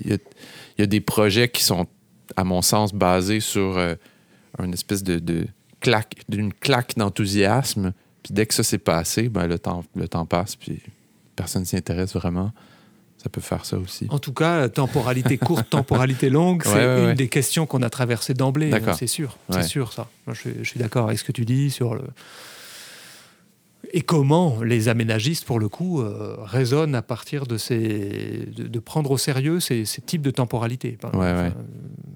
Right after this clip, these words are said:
Speaker 2: association de temporalité courte, euh, place dans la temporalité longue. Je ne vais pas lancer Gérard là-dessus parce que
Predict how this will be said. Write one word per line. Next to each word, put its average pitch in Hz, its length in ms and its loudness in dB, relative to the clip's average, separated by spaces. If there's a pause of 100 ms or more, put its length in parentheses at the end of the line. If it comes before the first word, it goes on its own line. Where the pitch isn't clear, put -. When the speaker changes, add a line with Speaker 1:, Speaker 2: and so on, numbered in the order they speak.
(300)
Speaker 2:
association 135 600 0
de 123 60 -2
temporalité 113 500 -2
courte, 127 480 -2
euh, 117 80 -8 (520)
place 131 240 4
dans 123 80 4
la 113 120 2
temporalité 117 500 2
longue. 123 260 2
Je 104 120 -8
ne 113 40 -4
vais 113 80 -4
pas 117 140 2
lancer 123 240 0
Gérard 120 320 2
là-dessus 120 340 2
parce 120 200 0
que 113 160 2